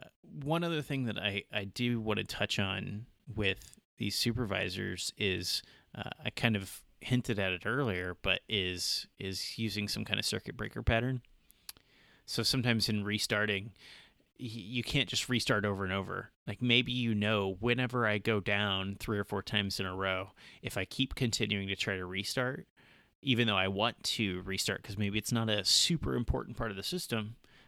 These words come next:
but I can run myself out of memory. I can run into all kinds of issues with trying to restart over and over. So one of the things is, is put it in a circuit breaker pattern.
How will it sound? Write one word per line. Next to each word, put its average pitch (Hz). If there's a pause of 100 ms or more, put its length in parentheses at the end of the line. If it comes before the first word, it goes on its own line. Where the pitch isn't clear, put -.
(100)
but 110
I 101
can 120
run 117
myself 107
out 98
of 98
memory. 117
I 104
can 110
run 104
into 101
all 101
kinds 98
of -
issues - (140)
with 110
trying 95
to -
restart 92
over 101
and -
over. - (560)
So 95 (200)
one 117
of 107
the 101
things 101
is, 92 (160)
is - (240)
put 131
it 95
in 98
a 98
circuit -
breaker -
pattern. -